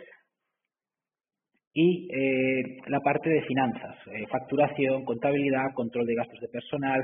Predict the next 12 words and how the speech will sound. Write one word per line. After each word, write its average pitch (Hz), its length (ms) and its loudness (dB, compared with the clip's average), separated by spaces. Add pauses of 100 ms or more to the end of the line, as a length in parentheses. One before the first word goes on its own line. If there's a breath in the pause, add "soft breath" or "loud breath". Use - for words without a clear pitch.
gestión 110 300 -12
de 104 60 -20
inventario, 135 640 0 (480 soft breath)
parte - 260 6
de 123 80 0
atención 117 360 -2
al 117 100 2
cliente 165 560 0
con 117 160 -4
un 117 80 -4
call 120 200 -2
center 175 360 4